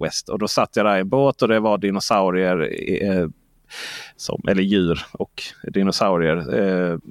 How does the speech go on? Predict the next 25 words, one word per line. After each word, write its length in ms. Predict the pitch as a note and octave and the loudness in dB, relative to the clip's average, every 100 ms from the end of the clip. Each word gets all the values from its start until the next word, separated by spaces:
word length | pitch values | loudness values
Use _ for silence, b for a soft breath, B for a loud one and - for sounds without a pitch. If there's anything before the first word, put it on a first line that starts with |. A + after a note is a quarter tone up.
| B1+ A1 - - - C2+ B1+ D#2+ | -18 -20 -20 -18 -12 -8 -6 -4
mekaniska 560 | A2+ - - A2 G#2+ | -4 -2 -2 -2 -4
sådana 380 | A#2+ A#2 G#2 G2+ | -2 0 0 0
som 180 | - G2+ | 0 0
vandrade 360 | G#2 G#2 F2 G#2 | 2 2 2 2
över 160 | F2 | 0
mig. 220 | E2 F#2 | 0 0
Och 60 | F#2+ | 2
det 60 | G#2+ | 2
var 140 | G#2+ | 2
ju 120 | G2 | 0
he-, 440 | F2+ - - A#2+ G#2 | -2 -8 -8 -4 -2
man 140 | G#2 | -2
bara 100 | G2 | -2
kände 240 | - F2+ | -2 -2
så 100 | D#2 | -4
här: 100 | - - | -10 -8
"Wow, 360 | A2+ A2 - - | -2 -2 -2 -6
wow, 200 | - - | -6 -6
wow, 300 | - G1+ G1+ | -6 -8 -6
alltså 180 | - - | -6 -4
det 60 | |
är 100 | - - | -4 -6
häftiga 260 | - - | -12 -12
som 140 | - - | -12 -14
finns." 260 | - - | -20 -20